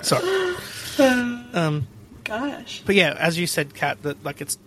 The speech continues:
Speaker 1: it felt like two movies. It's because there was a screenplay written for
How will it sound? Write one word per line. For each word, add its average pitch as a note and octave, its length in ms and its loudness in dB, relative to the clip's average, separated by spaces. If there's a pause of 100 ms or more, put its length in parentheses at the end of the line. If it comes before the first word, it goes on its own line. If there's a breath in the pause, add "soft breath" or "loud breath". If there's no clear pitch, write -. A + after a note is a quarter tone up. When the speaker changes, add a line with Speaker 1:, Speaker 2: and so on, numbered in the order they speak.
Speaker 1:
it D3 140 -8
felt D3+ 180 -2
like C#3 220 -4
two D#3 160 2
movies. C#3+ 420 2
It's - 160 -10
because D3+ 260 -4
there D3+ 140 2
was D3+ 200 4
a C#3+ 160 0 (140)
screenplay D#3+ 680 2
written D3 460 -8
for C#3+ 480 2